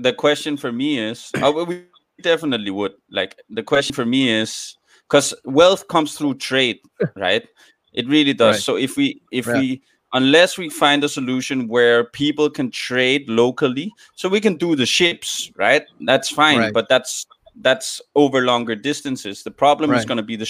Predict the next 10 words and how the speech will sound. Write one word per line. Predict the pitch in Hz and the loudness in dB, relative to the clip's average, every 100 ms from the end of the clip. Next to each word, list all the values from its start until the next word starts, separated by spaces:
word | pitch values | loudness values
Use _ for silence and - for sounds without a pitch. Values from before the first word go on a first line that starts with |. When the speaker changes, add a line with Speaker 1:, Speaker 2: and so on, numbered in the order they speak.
| - | 0
Speaker 1:
short | 135 131 | 2 2
distance | 123 113 117 | -2 -2 0
Speaker 2:
Land. | 120 113 | 0 0
Speaker 1:
trading, | 104 104 104 101 | 0 -2 -2 -6
Speaker 2:
Right. | 123 113 101 _ _ _ - | -6 -6 -8 _ _ _ -4
Speaker 1:
right? | 87 95 - _ _ - _ _ _ | 0 0 -2 _ _ -20 _ _ _
So | - 131 | -2 -2
if | 135 | 0
we | |
Speaker 2:
Right. | 143 | 0